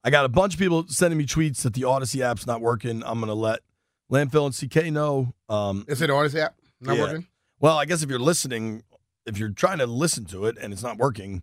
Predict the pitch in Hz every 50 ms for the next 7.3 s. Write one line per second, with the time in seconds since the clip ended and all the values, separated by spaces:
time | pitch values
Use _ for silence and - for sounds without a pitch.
0 | - _ _ _ _ _ - 101 107 113 113 104 98 92 80 - 120 117 107 98
1 | 95 90 87 - 160 170 147 98 87 - - - _ - 95 92 - _ _ _
2 | - - - - - 120 135 156 165 147 117 95 - _ _ _ _ - 214 101
3 | 98 98 - 202 - 110 120 147 170 180 175 170 165 151 139 117 151 151 131 117
4 | 98 80 - _ _ _ _ _ _ _ _ _ _ _ - 131 123 120 117 110
5 | 107 104 95 - _ _ _ _ _ _ _ _ _ _ _ _ _ _ - -
6 | 202 214 208 - 208 190 170 170 165 160 160 156 143 135 123 - 147 131 110 127
7 | 123 123 117 113 110 -